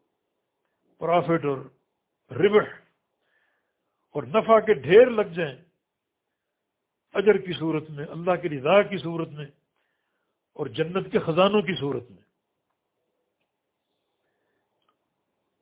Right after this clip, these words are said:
نبی علیہ السلام کی حدیث، "ال-، المؤمن القوی احب الی اللہ من المؤمن الضعیف وفی کل خیر۔"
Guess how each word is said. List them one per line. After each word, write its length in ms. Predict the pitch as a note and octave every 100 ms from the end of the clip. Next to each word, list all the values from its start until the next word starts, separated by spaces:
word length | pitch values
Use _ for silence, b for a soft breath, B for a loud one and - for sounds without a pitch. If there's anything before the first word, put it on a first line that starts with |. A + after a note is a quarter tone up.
| _ -
نبی 180 | C3 C#3+
علیہ 120 | D3
السلام 300 | A#2+ C3+ C3+
کی 120 | C3
حدیث، 280 | B2 D3+ E3
"ال-، 200 | F3 -
المؤمن 760 | D3+ D#3 - _ C#3+ B3 F3+ F3
القوی 500 | E3 E3+ F3 B3 F3+ - - _ _ _ _ _ _ _ _ _ _
احب 380 | C3 - G#3+ A#3+
الی 120 | B3
اللہ 300 | A#3+ A#3+ A#3+
من 140 | A#3 G#3+
المؤمن 380 | G3 B3 A#3 A3
الضعیف 640 | D#3+ F#3 A3+ C4 D3 -
وفی 220 | E3+ A3
کل 480 | A3 C4 C4 A#3+ -
خیر۔" 220 | G3+ F#3